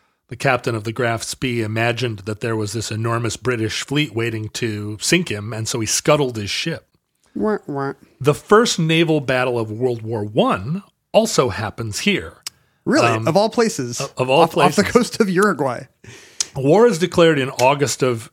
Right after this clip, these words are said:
Speaker 1: nineteen fourteen. And, uh, and at that time, the Trafalgar is down in South America. It's, um, it's, it's there.
Speaker 2: It's loading up or something.
Speaker 1: It's right. It's, it's fueling up.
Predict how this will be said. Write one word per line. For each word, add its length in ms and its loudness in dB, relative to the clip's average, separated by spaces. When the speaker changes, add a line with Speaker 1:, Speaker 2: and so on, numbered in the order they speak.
Speaker 1:
nineteen 340 -2
fourteen. 640 -6
And, 440 0
uh, 320 -2
and 160 -2
at 240 2
that 260 0
time, 680 -2
the 240 -2
Trafalgar 880 -2
is 600 -4
down 320 0
in 400 -6
South 320 0
America. 480 -4
It's, 320 -8
um, 400 -8
it's, 340 -6
it's 200 -2
there. 440 0
Speaker 2:
It's 140 -14
loading 360 -2
up 180 -4
or 80 -2
something. 460 -4
Speaker 1:
It's 220 -6
right. 180 0
It's, 300 -10
it's 180 -12
fueling 380 -2
up. 240 -10